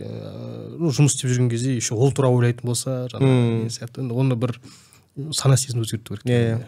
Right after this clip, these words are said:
Speaker 2: дұрыс айтасыз.
Speaker 1: Иә.
Speaker 2: Үнемі, әр нәрсенің суында сұрау бар дейді ғой
Speaker 1: Суында
Speaker 2: негізі.
Speaker 1: сұрау бар, иә.
Speaker 2: Иә, сұрау болу керек.
Speaker 1: Мхм. Бірақ қазір көптеген мәселе негізі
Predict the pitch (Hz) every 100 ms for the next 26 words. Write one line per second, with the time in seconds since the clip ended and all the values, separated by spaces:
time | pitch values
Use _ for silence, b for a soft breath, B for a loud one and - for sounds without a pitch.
0 | - 135 - 117 - - 120 123 113 131
1 | 151 135 131 120 170 156 135 123 143 143
2 | 131 120 151 147 131 127 113 110 117 123
3 | 120 117 120 - 120 117 113 110 120 B
4 | 156 127 B 120 B B B B B B
5 | 175 160 165 185 226 165 117 - 170 165
6 | 147 165 139 151 147 139 123 123 120 135
7 | 127